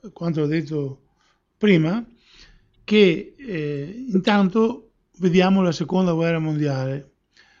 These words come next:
La Seconda Guerra Mondiale è stata la divisione tra le forze del bene e le forze del male. All'interno delle forze del bene c'era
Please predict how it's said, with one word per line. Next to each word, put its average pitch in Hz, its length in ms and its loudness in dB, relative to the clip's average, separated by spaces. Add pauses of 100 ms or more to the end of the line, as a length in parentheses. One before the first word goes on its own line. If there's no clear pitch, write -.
(180)
La 180 140 0
Seconda 220 420 2
Guerra 208 260 0
Mondiale 180 840 0 (1300)
è 233 100 -10
stata 175 640 -2 (260)
la 185 140 -6
divisione 190 880 4 (880)
tra 160 380 -2
le 147 140 -2
forze 160 640 0 (200)
del 175 380 0
bene 165 640 0
e 202 120 -8
le 185 100 0
forze 147 340 -4
del 139 140 0
male. 139 480 -4 (1200)
All'interno 170 520 2
delle 156 220 0
forze 165 360 0
del 185 160 0
bene 156 520 -2 (640)
c'era 165 420 -2